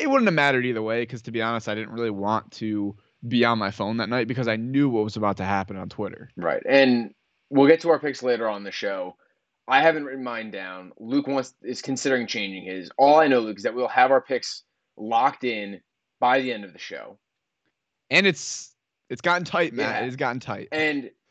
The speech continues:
Speaker 2: I, I was rooting for the Bills to win by two points or one point.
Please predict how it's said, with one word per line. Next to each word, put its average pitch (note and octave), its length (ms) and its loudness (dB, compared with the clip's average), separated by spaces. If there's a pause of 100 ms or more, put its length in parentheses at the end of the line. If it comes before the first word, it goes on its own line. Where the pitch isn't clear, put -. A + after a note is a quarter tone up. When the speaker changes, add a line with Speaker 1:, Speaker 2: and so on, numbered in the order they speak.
(560)
Speaker 2:
I, D#3 380 2 (120)
I E3 140 0
was G#3+ 160 -4
rooting F#3 380 -10
for F3 320 -6
the D#3 80 -12
Bills D3+ 360 -6
to D3 80 -16
win C3+ 380 -6
by B2 320 2
two C3+ 220 -8
points C3 440 -8
or B2 60 -6
one A#2+ 260 -6
point. B2 380 -6